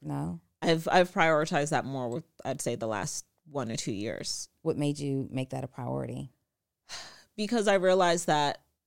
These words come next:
Speaker 2: being nice and being a people pleaser is dishonest.
Speaker 1: Mm-hmm. Mm.
Speaker 2: Because, again, like, I used to, anything that I would say to somebody,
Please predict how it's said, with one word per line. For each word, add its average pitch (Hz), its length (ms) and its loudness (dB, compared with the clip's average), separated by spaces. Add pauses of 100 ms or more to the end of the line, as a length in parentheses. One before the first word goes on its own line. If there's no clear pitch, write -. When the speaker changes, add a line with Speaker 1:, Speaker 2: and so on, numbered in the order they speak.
(800)
Speaker 2:
being 160 260 2
nice 135 280 0
and 147 100 -2
being 139 180 -2
a 117 60 -4
people 139 360 -4
pleaser 143 500 -2
is 165 220 0
dishonest. - 760 -8 (100)
Speaker 1:
Mm-hmm. 147 200 -6 (160)
Mm. 160 320 -2 (280)
Speaker 2:
Because, 156 640 0 (260)
again, 143 540 0
like, 147 240 2 (340)
I 170 200 8
used 185 460 0
to, 151 520 2 (1120)
anything 220 480 6
that 180 120 10
I 160 100 10
would 156 340 6
say 147 320 4
to 143 100 0
somebody, 135 600 0